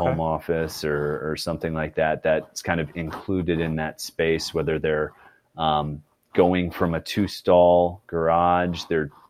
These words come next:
using a whole stall as an office slash kinda hangout, second living room area, um, all the way down to, you know, brand new garage plans are, are including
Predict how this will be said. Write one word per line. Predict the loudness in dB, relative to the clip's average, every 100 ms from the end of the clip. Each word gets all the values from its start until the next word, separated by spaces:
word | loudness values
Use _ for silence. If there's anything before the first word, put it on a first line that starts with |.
| _
using | -2 -2 -2 -4
a |
whole | 2 2
stall | 2 0 4 6 4 2
as | 0
an | -4
office | -2 -2 -2 -4 -4 -6
slash | -8 -6 -6 -6 -12 -8
kinda | -8 -6
hangout, | -8 -6 -4 -2 -4 -4
second | -4 -4 -6 -6
living | -6 -6
room | -6 -6 -4
area, | -4 -4 -4 -6 -8 _ _ _ _
um, | -4 0 0 -2 -6 -10 _ _
all | 2 4
the | 4
way | 2 2
down | 0 -2 -2 -6
to, | -6 -4 -2 -2 -4 -4
you | -6
know, | -6 -6 -8 _
brand | -2 0 0
new | -2
garage | 0 2 2 0 -2
plans | -6 -4 -4 -6 -2
are, | -2 0 -4 -6
are | -6 -6 -6
including | -10 -8 -6 -6 -6 -8 -12